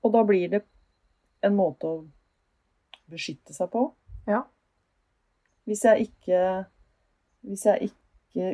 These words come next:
Speaker 1: utsetter meg for å bli avvist, så sparer jeg meg for noen ubehagelige opplevelser. Jeg vet ikke.
Speaker 2: Jo, det tror jeg er et veldig viktig perspektiv. Og at det kan godt hende man har veldig lyst til å gå på det arrangementet eller det møtet eller den sosiale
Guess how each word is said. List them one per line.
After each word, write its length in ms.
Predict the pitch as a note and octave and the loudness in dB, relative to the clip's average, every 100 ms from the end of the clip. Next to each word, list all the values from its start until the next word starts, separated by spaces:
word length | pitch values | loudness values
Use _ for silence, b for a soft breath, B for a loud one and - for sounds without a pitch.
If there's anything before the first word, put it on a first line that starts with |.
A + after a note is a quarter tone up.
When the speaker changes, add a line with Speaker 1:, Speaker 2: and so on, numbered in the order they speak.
| F3 | -4
Speaker 1:
utsetter 340 | D#3+ - F3 F3+ | -6 -4 -4 -4
meg 140 | F#3 | -4
for 120 | F3+ | -2
å 140 | E3+ F3 | -2 -2
bli 220 | F#3 F3+ | -4 -2
avvist, 500 | - D#3+ F3+ E4+ - - | 0 2 2 0 -4 -14
så 500 | - A3 G#3+ G#3 G#3 | -4 0 0 0 -4
sparer 380 | - G#3 E3+ D#3 | -4 0 0 0
jeg 80 | |
meg 160 | D#3 D#3+ | -6 -6
for 120 | - | -6
noen 480 | F3+ F3+ F3+ F3+ F3+ | -6 -8 -10 -10 -10
ubehagelige 480 | E3+ F3+ D#3+ D#3 E3 | -8 -2 -2 -2 -6
opplevelser. 500 | F3 E3 D#3+ - D4+ - - - | -4 -6 -4 -4 -4 -8 -14 -6
Jeg 100 | A3+ | -4
vet 120 | A3 | -2
ikke. 200 | A3 F#4 - | -4 -6 -2
Speaker 2:
Jo, 180 | C4 D4 - _ _ _ _ - | -2 -2 -8 _ _ _ _ -2
det 160 | C4+ B3+ | 0 0
tror 160 | C4 | 0
jeg 100 | B3 | 2
er 100 | A#3 | 4
et 80 | A#3 | 2
veldig 220 | A#3 G#3+ | 0 0
viktig 320 | G#3+ A3 - G3+ | -2 -2 -6 -4
perspektiv. 580 | G3+ - G3+ A3 A3+ A#3+ _ _ _ _ _ _ _ _ - - - | -4 -4 -4 0 -2 -2 _ _ _ _ _ _ _ _ -20 -16 -2
Og 80 | A3 | 0
at 100 | G#3+ | 2
det 100 | A3 | 4
kan 120 | A#3 | 4
godt 180 | G#3+ G3+ | 4 2
hende 160 | A#3 G#3 | 4 4
man 140 | G3 | 4
har 140 | G3+ G3+ | 2 4
veldig 420 | G#3+ F#3 F3 G#3 | 4 4 2 0
lyst 260 | F#3+ - - | 0 -2 -2
til 100 | G#3 | 2
å 40 | |
gå 140 | F#3 F3 F3 | 4 4 2
på 120 | - F#3+ F#3 F#3 F#3+ - | 0 2 4 2 0 -2
det 100 | G3+ | 4
arrangementet 640 | F#3+ F#3 F#3 - F#3 F3+ | 4 4 0 0 0 0
eller 160 | F3+ F#3 | 0 0
det 140 | F#3 F#3 | 0 0
møtet 360 | F#3 F3 - | 0 -2 -4
eller 200 | F#3 F#3 | -4 -2
den 220 | F3+ F3+ F#3 | -2 -2 -4
sosiale 760 | G3 - F#3+ F3 F3 F3+ F3+ | -4 2 2 2 0 0 0